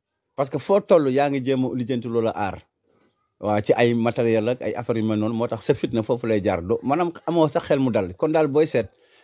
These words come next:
jàmm kenn rek moo ko mën a am mooy ab muslim. Waaw, moom day am jàmmi àdduna ak jàmmi àllaaxira. Waaye keneen ku dul kooku,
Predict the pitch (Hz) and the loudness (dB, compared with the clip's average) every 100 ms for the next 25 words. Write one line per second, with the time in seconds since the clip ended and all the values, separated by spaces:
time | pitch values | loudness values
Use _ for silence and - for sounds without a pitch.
0 | - 117 156 139 131 151 139 147 135 131 | -2 2 4 2 -2 0 0 -2 -2 -2
1 | 120 120 120 110 110 117 - 110 113 - | -2 -2 -2 -2 0 0 -2 -2 -2 -2
2 | 98 82 _ _ _ _ _ _ - 98 | -8 -10 _ _ _ _ _ _ -4 -2
3 | 101 123 127 123 127 113 117 110 - 135 | 4 4 6 4 2 0 0 -2 -4 -2
4 | 135 156 - 117 107 110 107 101 95 95 | -2 -2 -4 -6 -2 -2 -2 -2 -4 -4
5 | 82 85 _ _ _ _ _ _ - 123 | -10 -14 _ _ _ _ _ _ 2 4
6 | 143 139 170 165 156 165 170 160 160 123 | 4 4 2 2 -2 -4 -4 0 2 2
7 | 87 | 0